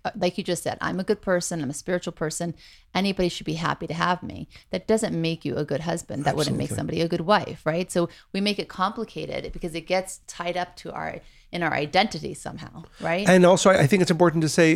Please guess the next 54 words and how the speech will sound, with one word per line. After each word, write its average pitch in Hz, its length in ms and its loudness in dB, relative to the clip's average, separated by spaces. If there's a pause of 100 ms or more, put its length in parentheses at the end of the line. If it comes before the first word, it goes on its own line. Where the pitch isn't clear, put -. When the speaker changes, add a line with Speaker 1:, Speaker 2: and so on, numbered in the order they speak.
Speaker 2:
again, 131 360 4
like 127 160 2
you 123 80 -2
said, 127 220 4
over 127 240 2
twenty-three 139 540 0
years, 135 340 6
almost 127 220 0
twenty-four 135 460 0
years 131 300 4 (420)
into 143 200 2
our 127 140 6
marriage, 139 420 6 (720)
I 165 180 6
don't 170 240 6
think 147 220 4
that 139 140 6
I'm 127 360 4 (140)
the 135 80 -2
perfect 123 320 0
husband, 151 300 0
and 123 80 2
I 120 80 6
hope, 123 260 4 (340)
uh, 127 240 2
you 156 160 6
do, 139 240 8
but 139 200 6
I 151 180 8
don't. 135 380 6
Speaker 1:
<laughs> - 40 -2 (420)
Speaker 2:
And, 151 320 8
um, 139 480 8
and 147 260 8
I 151 180 10
want 151 420 8
to 151 60 6
be 143 280 6
a 135 60 2
better 139 340 6
husband 127 580 4 (140)
tomorrow 127 720 6
and 127 160 2
the 120 60 2
next 120 260 2
week 170 240 0
and 135 100 2
the 123 40 4
next 123 260 0
month 147 220 0
and 147 100 0
the 147 40 2
next 151 220 0
year. 180 280 2